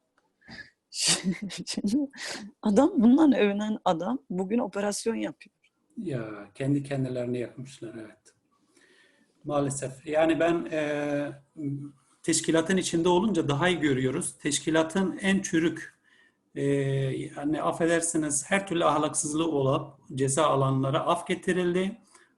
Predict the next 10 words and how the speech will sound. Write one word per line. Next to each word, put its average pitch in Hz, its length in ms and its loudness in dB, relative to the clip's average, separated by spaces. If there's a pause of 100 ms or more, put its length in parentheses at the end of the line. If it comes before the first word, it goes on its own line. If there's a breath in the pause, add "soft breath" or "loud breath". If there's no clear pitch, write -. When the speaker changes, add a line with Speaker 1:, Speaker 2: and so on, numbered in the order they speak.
(180)
Speaker 2:
Onları 156 300 0
etkili 160 420 0
yerlere 151 420 4
getirdiler. 165 760 0 (600 soft breath)
E, 143 80 -2 (640)
çünkü 151 320 -4
kuyruk 160 360 0
acıları 151 380 2
olduğu 156 260 2
için 202 500 0